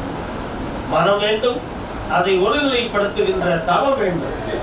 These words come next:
வெற்றி அடைந்த பின்பு ஞானம் வேண்டும். இந்த மூன்று நிலைகளையும் நாம ஒருங்கிணைந்து அடைந்து விட்டோம் என்றால் மனிதன் தன்னுடைய பிறவி தன்மையை அடைந்து விடுகிறார்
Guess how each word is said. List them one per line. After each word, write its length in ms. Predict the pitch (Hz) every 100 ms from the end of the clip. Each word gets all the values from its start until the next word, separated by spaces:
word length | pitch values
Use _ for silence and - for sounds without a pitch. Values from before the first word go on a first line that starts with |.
| - -
வெற்றி 320 | 202 - 311
அடைந்த 320 | 277 247 233 220 185
பின்பு 260 | 202 - -
ஞானம் 320 | 170 165 165
வேண்டும். 280 | 160 - - - - - - - 233 240 - -
இந்த 220 | 254 277 277
மூன்று 400 | 254 330 370 349
நிலைகளையும் 640 | 294 269 330 330 320 311 269
நாம 200 | 262 247
ஒருங்கிணைந்து 600 | 240 285 302 302 302 294 240
அடைந்து 260 | 233 269 254
விட்டோம் 320 | 233 220 196
என்றால் 340 | 180 175 - - - - - - 175
மனிதன் 420 | 202 277 277 233
தன்னுடைய 320 | 214 202 190 175
பிறவி 320 | 214 262 311 285 -
தன்மையை 420 | 208 254 247 226
அடைந்து 300 | 202 202 226
விடுகிறார் 440 | 196 170 160 180